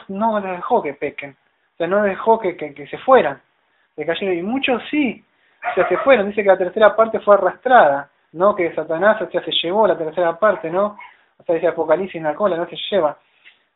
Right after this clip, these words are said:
fue arrastrado, eh, esas estrellas que aparecen son los ángeles que la arrastran, ¿no? Vemos entonces que Dios en su soberanía, Él decidió. Es decir, quería, porque dice, bueno,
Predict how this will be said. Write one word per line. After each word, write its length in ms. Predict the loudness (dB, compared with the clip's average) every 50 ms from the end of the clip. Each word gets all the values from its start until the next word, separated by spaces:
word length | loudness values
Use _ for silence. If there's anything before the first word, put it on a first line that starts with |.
| _ _ -2
fue 120 | 0 0
arrastrado, 680 | 2 0 -2 -4 -6 -2 2 4 4 4 2 0 -4 _ _ _ _ -10 -10 -10 -10 -10
eh, 640 | -8 -6 -6 -6 -6 -6 -6 -8 -8 -8 -8 -10 -8
esas 200 | -6 -6 -4 -4
estrellas 320 | -4 -4 -4 -2 -2 0
que 60 | 0
aparecen 280 | 0 -2 -2 -6 -6 -8
son 100 | -8 -10
los 140 | -6 -2 -2
ángeles 400 | -2 -2 -2 -6 -10 -12 -12 -12
que 160 | -12 -10 -8
la 120 | -6 -6
arrastran, 420 | -6 -6 -6 -10 -12 -12 -8 -4 -4
¿no? 200 | -4 -4 -4 -8 _ -20 -20 -20 -20 -20 -20 -18 -6
Vemos 400 | -2 2 2 4 4 2 0 -2
entonces 440 | -4 -4 -2 -4 -4 -2 -4 -8 -6
que 140 | -4 -4 -2
Dios 260 | -2 -2 -2 -2 -4
en 100 | -6 -10
su 120 | -10 -8 -8
soberanía, 640 | -4 -2 0 0 0 -2 -2 -2 -2 -2 0 0 0
Él 240 | 2 0 0 0 0
decidió. 680 | -2 -4 -4 -6 -10 -8 -4 0 2 4 4 4 2 -2 -14 _ _ -12
Es 120 | -6 -2
decir, 160 | -2 -2 0
quería, 240 | 0 0 0 0 2
porque 160 | 2 0 0
dice, 120 | 0 0 0
bueno, 360 | 0 0 0 0 0 -2